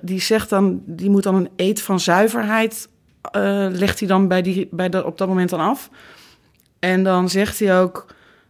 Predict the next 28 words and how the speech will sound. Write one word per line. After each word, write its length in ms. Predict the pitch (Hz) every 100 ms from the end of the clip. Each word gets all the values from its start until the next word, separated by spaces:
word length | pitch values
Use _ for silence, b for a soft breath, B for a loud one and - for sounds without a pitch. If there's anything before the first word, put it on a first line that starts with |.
| _ -
eh, 520 | 185 185 180 180 175 -
"Alle 220 | 214 220
esthetiek 640 | 202 202 - 202 233 233 -
is 180 | 185
er 80 | 190
af 360 | - 208 202 -
en 240 | - 190
ik 100 | 180
wil 160 | - 190
niet, 280 | 196 196 -
ehm, 720 | 160 180 180 175 175 175 165 160 _ _ _ _ _ - -
mijn, 460 | 202 175 190 190 180 b b b b _
eh, 140 | 185
creativiteit 840 | 185 185 185 185 185 180 202 226 233
eraan 280 | - 214 202
toepassen, 640 | 240 233 233 233 254 302 381 b b b b _
maar 460 | 190 190 185 165 -
puur 340 | - 220 226 226
het 140 | - 196
verhaal 580 | 202 185 190 196 196
en, 300 | - 185 185
eh, 200 | 156 175
de 140 | 175 -
acteurs 440 | - - 190 196
moeten 260 | 202 185 185
het 100 | 165
werk 260 | 180 170 151
doen." 300 | 147 151